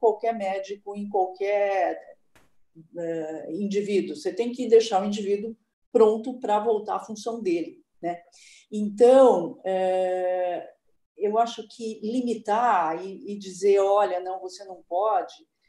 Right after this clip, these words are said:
você enxergar essa coisa e ver quais são as possibilidades antes de tirar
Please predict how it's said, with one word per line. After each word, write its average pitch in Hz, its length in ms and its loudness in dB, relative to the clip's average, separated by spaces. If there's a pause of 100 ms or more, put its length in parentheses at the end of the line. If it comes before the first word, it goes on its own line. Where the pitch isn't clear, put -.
(420)
você 311 300 -8
enxergar 220 800 0
essa 170 200 -12
coisa 165 680 -10
e 180 120 -16
ver 190 320 -4
quais 202 180 0
são 208 260 -4
as 196 140 -8
possibilidades 156 960 -4
antes 180 420 -10
de - 140 -20
tirar 247 640 0